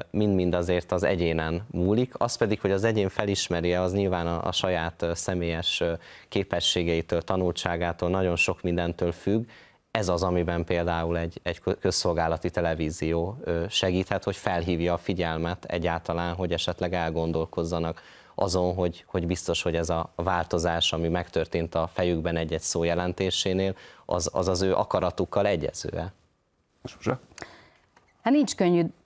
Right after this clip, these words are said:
Speaker 3: dolga szerintem senkinek most, mert, ö, nagyon nagy mennyiségben zúdul ránk, ö, egyfajta nézőpont. Ö,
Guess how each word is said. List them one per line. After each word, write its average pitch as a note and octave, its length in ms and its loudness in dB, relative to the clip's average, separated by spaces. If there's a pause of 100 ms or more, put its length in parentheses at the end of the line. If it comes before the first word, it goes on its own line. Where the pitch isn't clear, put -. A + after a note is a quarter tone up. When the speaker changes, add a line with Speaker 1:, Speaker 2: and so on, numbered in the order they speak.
Speaker 3:
dolga E3 400 2
szerintem F3 400 2
senkinek D#3 580 0
most, D#3+ 240 -4
mert, D#3+ 420 0
ö, D#3+ 200 2
nagyon E3 460 4
nagy D3+ 160 4
mennyiségben D3 1040 2 (380)
zúdul D3+ 500 2
ránk, C3 380 -2 (140)
ö, C#3+ 300 -4 (500)
egyfajta C#3+ 540 0
nézőpont. D3+ 880 -2
Ö, D3+ 400 4